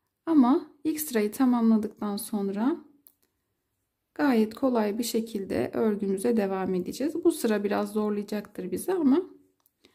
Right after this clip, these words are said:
hiç problem değil. Bir düz, bir ters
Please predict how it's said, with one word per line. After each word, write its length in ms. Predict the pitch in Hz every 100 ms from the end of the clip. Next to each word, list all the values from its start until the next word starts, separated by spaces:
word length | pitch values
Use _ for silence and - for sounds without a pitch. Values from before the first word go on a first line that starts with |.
| _ _ _ _
hiç 180 | 302 -
problem 600 | - 208 190 190 190 190
değil. 380 | 214 285 392 - - _ _ _ _ _ _ _ _ _ _ _ _ _ _ _ _ 349
Bir 260 | 330 240
düz, 360 | 202 226 226 -
bir 220 | 294 277
ters 480 | - 214 226 -